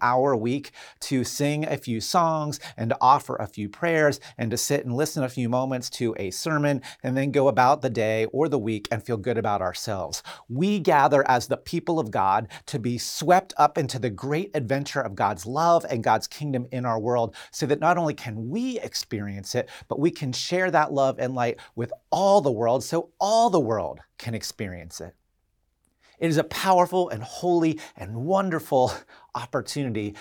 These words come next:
to join with the living God. Anytime people encounter the love and power of the living Savior, they're changed. They are transformed forever. There's nothing else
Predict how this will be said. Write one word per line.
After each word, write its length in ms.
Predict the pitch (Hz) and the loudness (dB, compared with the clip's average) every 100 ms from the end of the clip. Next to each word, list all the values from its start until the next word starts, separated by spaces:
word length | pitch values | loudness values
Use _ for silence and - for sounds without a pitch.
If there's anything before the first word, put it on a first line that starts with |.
| - - | -16 -10
to 160 | 123 | -8
join 540 | 95 87 143 147 147 135 | -8 -6 -4 -2 -2 -2
with 140 | 123 | -4
the 80 | 127 | -4
living 360 | 127 117 113 | -2 -2 -4
God. 400 | 98 82 71 - - _ _ _ _ - - - - | -4 -6 -6 -12 -18 _ _ _ _ -20 -20 -20 -4
Anytime 680 | 170 202 226 214 180 165 165 | 0 2 0 0 0 0 -2
people 380 | - 156 165 147 | -2 0 2 0
encounter 360 | 139 139 143 | -2 -2 0
the 140 | 117 110 | 0 2
love 260 | 123 139 | 4 4
and 120 | 127 | 2
power 380 | 123 131 127 139 | -2 2 4 4
of 120 | 131 | 2
the 80 | 110 | -2
living 320 | 120 123 135 | -2 -2 -2
Savior, 640 | 127 - 101 104 139 175 - _ _ _ _ _ _ _ _ | -4 -4 -4 -6 -6 -8 -12 _ _ _ _ _ _ _ _
they're 160 | 160 165 | -4 -4
changed. 760 | - 165 196 135 95 - - _ _ _ _ _ _ - - | -4 -6 -6 -10 -12 -16 -20 _ _ _ _ _ _ -14 2
They 140 | 151 | 2
are 80 | 160 | 4
transformed 920 | - 170 165 - 175 175 - - - _ _ _ _ _ _ | 0 -4 -4 -6 -6 -6 -10 -14 -20 _ _ _ _ _ _
forever. 640 | - 165 190 202 135 - _ _ _ _ _ _ _ - - | -2 0 0 -4 -8 -14 _ _ _ _ _ _ _ -20 0
There's 180 | 170 156 | 4 4
nothing 640 | 160 170 202 202 196 180 - | 4 2 0 -2 -2 -2 0
else 580 | 160 117 92 - - | 2 2 0 -4 -4